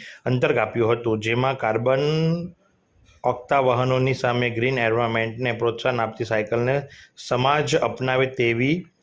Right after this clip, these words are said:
હલક પણ એમણે કરી હતી. બે જૂને રાત્રે નવ વાગ્યાથી ત્રણ જૂને સવારે આઠ વાગ્યા સુધી ભૌમી જાગીરદાર અને કેશવરે સતત અગિયાર કલાક સુધી સાયકલ ચલાવી હતી. આ અભિયાન દરમિયાન તેમણે અંદાજિત અઢીસો કિલોમીટરનું અંતર કાપીને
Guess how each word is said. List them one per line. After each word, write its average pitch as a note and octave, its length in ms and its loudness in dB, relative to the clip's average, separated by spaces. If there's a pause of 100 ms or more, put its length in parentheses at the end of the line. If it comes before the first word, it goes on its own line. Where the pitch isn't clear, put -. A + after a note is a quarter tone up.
(200)
હલક C3+ 280 2
પણ D3 140 0
એમણે G#2+ 280 0
કરી A2+ 320 0
હતી. G#2 320 -4 (340)
બે D#3 160 4
જૂને D3+ 260 2
રાત્રે B2 300 2
નવ A#2+ 160 0
વાગ્યાથી A#2 480 2
ત્રણ A#2 260 -2
જૂને A2+ 200 -2
સવારે A2+ 320 0
આઠ A2 220 -4
વાગ્યા A2+ 300 0
સુધી A#2+ 300 -2
ભૌમી A2 320 0
જાગીરદાર A2 420 0
અને A2+ 140 -2
કેશવરે A2 380 -2
સતત A2+ 320 -2
અગિયાર A2 260 0
કલાક A2 320 -2
સુધી C3 380 -2 (240)
સાયકલ C3+ 360 0
ચલાવી A#2 440 2
હતી. A2+ 220 -4
આ C#3 200 2
અભિયાન B2+ 300 0
દરમિયાન A#2 340 -2
તેમણે A2+ 240 -2
અંદાજિત A#2+ 460 -2
અઢીસો A2+ 300 0
કિલોમીટરનું A#2 440 -2
અંતર A2 200 -4
કાપીને A2+ 520 -2